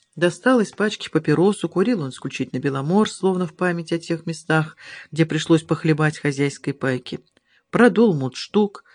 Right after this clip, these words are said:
привычно смял самый конец и сунул в уголок рта. Как вспомню, всякий раз в дрожь бросает.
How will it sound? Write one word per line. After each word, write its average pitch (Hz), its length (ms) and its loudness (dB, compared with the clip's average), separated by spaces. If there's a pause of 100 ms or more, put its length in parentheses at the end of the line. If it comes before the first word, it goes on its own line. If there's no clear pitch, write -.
(180)
привычно 220 500 4
смял 165 440 0
самый 202 340 -2
конец 156 540 -4
и 139 40 2
сунул 180 440 -2
в - 20 -8
уголок 139 440 -2
рта. 156 400 -6 (720)
Как - 240 -6
вспомню, 214 720 2
всякий 220 520 -2
раз 160 320 -2
в 139 40 -14
дрожь 147 300 -4
бросает. - 800 -8